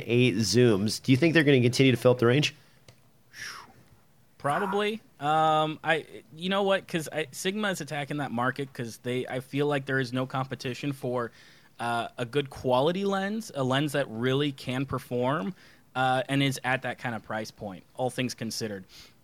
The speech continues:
Speaker 2: Uh, yeah, you bring up the speed booster. I see it as being really more of an ideal lens for those that are shooting with a Canon C three hundred or Canon C one hundred. Uh, I think that that's kind of where they're trying to hit in terms of the video market. Obviously, in stills, you know, you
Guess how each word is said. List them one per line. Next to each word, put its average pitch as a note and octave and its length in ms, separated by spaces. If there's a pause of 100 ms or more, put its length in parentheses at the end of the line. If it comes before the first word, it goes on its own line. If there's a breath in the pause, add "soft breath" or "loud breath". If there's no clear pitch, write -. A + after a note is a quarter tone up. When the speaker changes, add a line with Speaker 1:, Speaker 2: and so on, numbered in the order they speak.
Speaker 2:
Uh, C#3+ 340
yeah, D#3+ 200
you F3 200
bring G3+ 200
up G3 80
the E3+ 80
speed E3 340
booster. D#3+ 520
I D3 180
see E3+ 180
it E3 40
as C#3+ 140
being C#3+ 300
really C3+ 280
more B2+ 300
of B2+ 120
an B2+ 60
ideal A#2+ 360
lens A#2 260
for A#2 180
those A2+ 340
that A#2 100
are A2 80
shooting B2+ 400
with C3+ 320
a A#2 80
Canon C3+ 320
C C#3 160
three C#3 180
hundred D3 380 (360 soft breath)
or A2+ 100
Canon C3+ 300
C C#3 160
one C3+ 140
hundred. C3 460 (100)
Uh, A#2 340
I B2 100
think D#3 260
that B2+ 160 (120)
that's B2+ 280
kind D#3 200
of B2+ 140
where C3 160
they're C3 140
trying C3+ 240
to A#2 60
hit C3 180
in C#3 80
terms F#3+ 200
of D3 80
the B2+ 80
video B2+ 280
market. G#2+ 320
Obviously, D3 420
in G#2 80
stills, A#2+ 640 (400 soft breath)
you C3+ 200
know, B2 120
you C3 160